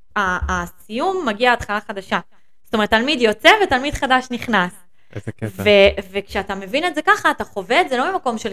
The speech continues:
Speaker 1: כאב, אלא ממקום של שליחות, ממקום של, "יאללה, מעכשיו אני הולך לעזור לו? למי אני הולך לעזור היום? מה אני
Speaker 2: וואי.
Speaker 1: יכול לתת היום?"
Speaker 2: את אומרת את זה וזה, את יורדת לי חצים בלב.
Speaker 1: כי זה,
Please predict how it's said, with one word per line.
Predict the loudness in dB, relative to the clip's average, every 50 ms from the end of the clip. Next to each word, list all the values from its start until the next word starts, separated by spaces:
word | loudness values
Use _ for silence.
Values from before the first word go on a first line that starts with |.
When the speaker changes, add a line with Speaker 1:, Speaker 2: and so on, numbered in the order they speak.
| -10 -12
Speaker 1:
כאב, | -14 -8 -4 -2 -2 -2 -2 -2
אלא | -2 -2 -2
ממקום | -4 -8 -12 -6 -6 -4 -4
של | -4 -6 -8
שליחות, | -8 -10 -8 -6 -4 0 0 0 0 0 -2 -10
ממקום | -10 -10 -8 -4 -2 -2 -2 0
של, | 0 0 0 0 -2 -8 _ _ _ _ _ 2
"יאללה, | 4 4 6 6 4 2 0 -4
מעכשיו | -8 -6 -6 -4 -6 -6 -8 -8 -4 -4 -2 -2
אני | -2 -4 -4
הולך | -8 -6 -4
לעזור | -4 -4 -2 -2 -2 -2 -2 -4
לו? | -6 -6
למי | -8 -8 -4 -2 -2 0
אני | 0 0
הולך | -2 -4 -4
לעזור | -6 -6 -4 -4 -4 -4
היום? | -4 -2 -4 -4 -4 -6 -4
מה | -2 0
אני | 2 2
Speaker 2:
וואי. | 2 0 -2 -2
Speaker 1:
יכול | -2 -4 -2
לתת | -2 -4 -2 -2
היום?" | -2 0 0 0 -2 -2 -6 -12 -18 -12
Speaker 2:
את | -12
אומרת | -4 -2 0 -2 0 -2
את | -2 0
זה | 0 0 2 0
וזה, | 0 0 0 -2
את | -2 -2 -2
יורדת | 0 2 2 0 -2 -4
לי | -4 -4 -2 -2
חצים | -2 -4 -4 -4 -2 -4 -2 0 0
בלב. | 2 2 2 2 0 -2 -8 -10 -16 -20 -20 -20 -20 -10
Speaker 1:
כי | -10 -10
זה, | -6 -2 -2